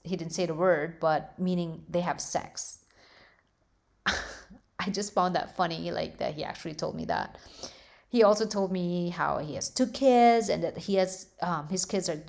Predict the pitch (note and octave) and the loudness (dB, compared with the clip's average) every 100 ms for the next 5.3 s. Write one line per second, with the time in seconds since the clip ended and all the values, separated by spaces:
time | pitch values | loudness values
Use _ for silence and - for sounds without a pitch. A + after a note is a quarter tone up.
0 | - _ - E3+ - - _ - - A3 | -20 _ -8 -8 -8 -20 _ -8 6 6
1 | A3 G#3+ A3 A3 G#3+ - F3 E3+ D#3+ F3+ | 6 -4 -4 -2 -2 -2 -4 -4 -4 -4
2 | G3 - F3+ F#3 F3 - G3 G3 A3+ C4+ | -2 -2 -2 -2 -4 -2 0 2 2 0
3 | C4 - - - - - C3 E3+ D#3 F3 | -4 -12 -20 -20 -14 -8 -4 -2 0 2
4 | F3 G3+ F3+ D#4 D#4 D4+ A#3 A#3 - - | 2 2 0 2 2 4 2 2 0 0
5 | - F#3+ | -2 0